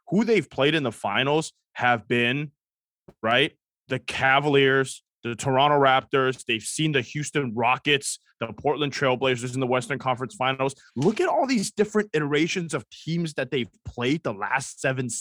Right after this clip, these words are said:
Speaker 1: seasons.
Speaker 2: faced Chris Paul on six different teams.
Speaker 1: <laughs>
Speaker 2: I mean, they've, they've faced James Harden
Speaker 1: They would have
Speaker 2: in
Speaker 1: beat him
Speaker 2: four,
Speaker 1: again this year, right?
Speaker 2: you know,
Speaker 1: Yeah.
Speaker 2: four other, you know, but your point stands. Like, LeBron's been on eight teams.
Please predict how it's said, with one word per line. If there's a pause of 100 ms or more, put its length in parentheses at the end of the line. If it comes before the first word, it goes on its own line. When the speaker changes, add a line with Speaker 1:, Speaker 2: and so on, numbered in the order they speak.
(220)
Speaker 1:
seasons.
Speaker 2:
faced
Chris
Paul
on
six
different
teams.
Speaker 1:
<laughs>
Speaker 2:
I
mean,
they've,
they've
faced
James
Harden
Speaker 1:
They
would
have
Speaker 2:
in
Speaker 1:
beat
him
Speaker 2:
four,
Speaker 1:
again
this
year,
right?
Speaker 2:
you
know,
Speaker 1:
Yeah.
Speaker 2:
four
other,
you
know, (140)
but
your
point
stands.
Like,
LeBron's
been
on
eight
teams.